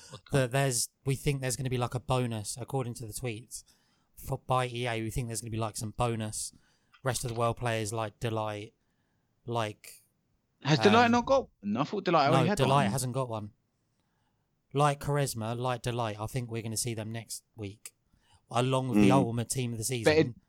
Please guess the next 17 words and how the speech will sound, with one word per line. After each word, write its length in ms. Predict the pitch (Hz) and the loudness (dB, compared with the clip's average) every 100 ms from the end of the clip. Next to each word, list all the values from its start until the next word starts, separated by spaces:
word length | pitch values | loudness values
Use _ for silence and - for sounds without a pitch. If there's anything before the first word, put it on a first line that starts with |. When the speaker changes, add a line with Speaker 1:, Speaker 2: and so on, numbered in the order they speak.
| _ | _
Speaker 2:
team 220 | 160 185 185 | 6 8 10
of 120 | 170 | 8
the 80 | 170 | 6
scene 340 | - 180 170 | 6 6 6
fan, 420 | 160 170 165 165 - | 4 4 4 2 -4
team 200 | 165 170 | -4 -2
of 60 | |
the 80 | 156 | -4
season 340 | 147 165 147 143 | -2 -2 -2 0
fan 260 | 160 147 | 4 4
favourite 400 | 135 147 139 127 | 4 2 0 -2
surprise 400 | - 127 135 127 | -10 -2 2 2
coming 340 | - 131 127 120 | 2 0 2 2
next 220 | 120 - | 0 -4
Friday, 400 | 127 117 101 98 | 0 0 2 -2
they 160 | 92 92 | -4 -4
said. 400 | - 104 113 | 0 0 0